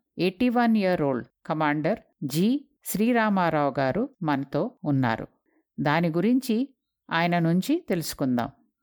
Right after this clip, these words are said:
నమస్కారం కమాండర్ రామారావు గారు, స్పార్క్ ది పరివర్తనకి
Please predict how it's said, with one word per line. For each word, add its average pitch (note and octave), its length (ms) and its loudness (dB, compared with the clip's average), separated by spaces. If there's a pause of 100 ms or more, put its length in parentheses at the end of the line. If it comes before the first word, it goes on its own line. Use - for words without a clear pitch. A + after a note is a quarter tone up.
(300)
నమస్కారం F#3+ 680 0 (160)
కమాండర్ D#3+ 460 0
రామారావు D#3 540 0
గారు, D#3 300 0 (380)
స్పార్క్ - 480 -2
ది - 260 -4
పరివర్తనకి D#3 920 -2